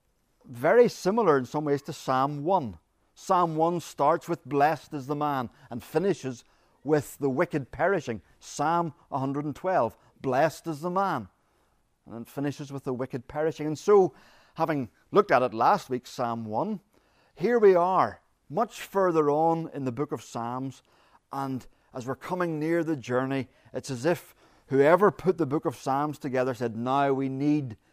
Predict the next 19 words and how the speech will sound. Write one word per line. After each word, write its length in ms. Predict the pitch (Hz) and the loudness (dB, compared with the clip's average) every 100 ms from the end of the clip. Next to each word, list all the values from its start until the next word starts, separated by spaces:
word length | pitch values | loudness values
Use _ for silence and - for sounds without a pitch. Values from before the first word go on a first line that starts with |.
| _ | _
an 100 | 120 | -6
echo 400 | 123 151 - 135 | -2 -2 -2 -2
of 100 | 117 | -2
Psalm 440 | - 127 120 120 117 | -4 -4 -4 -4 -6
one 340 | 123 123 113 _ _ | -4 -4 -8 _ _
to 100 | - | -18
keep 520 | 151 - - 196 - - | -18 -10 -6 -6 -8 -12
the 100 | 139 | -12
people 560 | - 123 120 139 135 | -10 -12 -8 -8 -8
going 560 | 110 117 117 117 110 101 _ _ _ _ | -8 -8 -6 -6 -8 -14 _ _ _ _
on 260 | 110 113 110 | -16 -12 -6
this 400 | 135 139 - - _ _ - | -4 -4 -10 -20 _ _ -12
pathway 760 | 117 131 143 - 113 113 113 - _ _ _ | -2 0 0 -4 -4 -2 -4 -6 _ _ _
when 360 | 131 131 131 131 - | 0 2 2 -2 -10
the 100 | - | -8
world 380 | 120 135 185 196 | 2 6 8 8
around 480 | 165 139 127 131 135 | 4 4 4 2 -2
them 160 | 127 120 | -4 -8
says, 600 | - 120 117 120 113 | -4 -2 0 0 -4